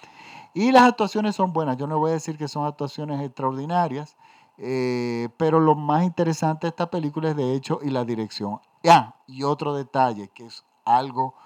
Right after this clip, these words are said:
que en la película se presenta también como un grito de protesta, es la reacción de la policía ante el hombre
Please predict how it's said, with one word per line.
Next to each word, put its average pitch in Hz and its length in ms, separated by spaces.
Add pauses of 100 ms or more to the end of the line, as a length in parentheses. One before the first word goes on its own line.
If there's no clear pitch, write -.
(420)
que 127 140
en 127 80
la 127 140
película 131 560 (360)
se - 180
presenta 143 540
también 123 320
como 127 220
un 127 60
grito 123 320
de 120 100
protesta, 123 640 (920)
es 165 320 (380)
la 147 220
reacción 170 640
de 196 100
la 160 160
policía 196 800
ante 131 640 (140)
el 131 220
hombre 160 500